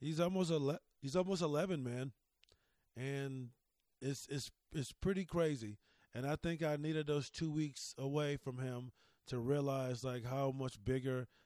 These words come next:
he is, how mu-, how mature he really is. Um,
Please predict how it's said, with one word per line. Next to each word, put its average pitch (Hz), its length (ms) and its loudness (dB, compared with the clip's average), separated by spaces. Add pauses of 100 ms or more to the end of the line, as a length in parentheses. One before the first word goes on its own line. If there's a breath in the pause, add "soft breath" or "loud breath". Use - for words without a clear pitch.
(320 soft breath)
he 135 260 0
is, 131 320 0
how 131 160 -2
mu-, 123 180 -6
how 131 160 -2
mature 139 480 -2
he 139 180 -2
really 131 400 0
is. 127 340 -4 (640 soft breath)
Um, 110 520 -6